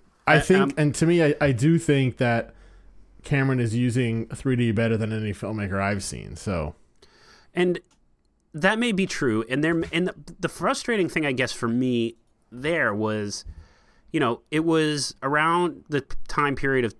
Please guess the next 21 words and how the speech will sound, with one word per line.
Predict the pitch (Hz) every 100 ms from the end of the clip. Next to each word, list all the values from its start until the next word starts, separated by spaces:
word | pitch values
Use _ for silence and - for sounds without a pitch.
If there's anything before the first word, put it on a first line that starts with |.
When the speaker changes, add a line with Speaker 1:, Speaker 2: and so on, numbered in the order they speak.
| _
Speaker 2:
you | 139
know, | 104
two | 92 180
thousand | - 160 139 127
nine | 123 123
to | 110
two | 127
thousand | 120 120 107 107
twelve | 113 101 95
when, | 101 107
when | 117 113
three | - 147 147
D | 127
seemed | - 127 117
to | -
be | 110 113 107 104 98 - _ -
at, | 107 -
at | 110
its | 92 -
height. | 87 - - - _ _ _ -
And | 107 101 95 98